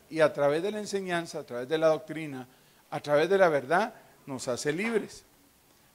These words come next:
Pero si, a ver si apacho aquí no pasa nada, ahí está.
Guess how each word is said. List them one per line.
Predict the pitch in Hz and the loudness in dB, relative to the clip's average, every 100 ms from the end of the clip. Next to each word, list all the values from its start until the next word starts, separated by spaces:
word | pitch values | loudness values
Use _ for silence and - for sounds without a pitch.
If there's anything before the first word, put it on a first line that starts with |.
| - | 0
Pero | 165 156 135 | 4 4 4
si, | - 127 123 | -2 -4 -2
a | 127 | 2
ver | 156 175 | 0 0
si | 190 | -2
apacho | 151 - 165 165 | -2 0 -4 -2
aquí | 135 - 170 | -8 -8 -12
no | 165 | -6
pasa | 160 151 139 | -4 -4 -4
nada, | 165 220 - - _ _ - | -2 0 0 -6 _ _ -12
ahí | 131 | -8
está. | 123 131 | -8 -10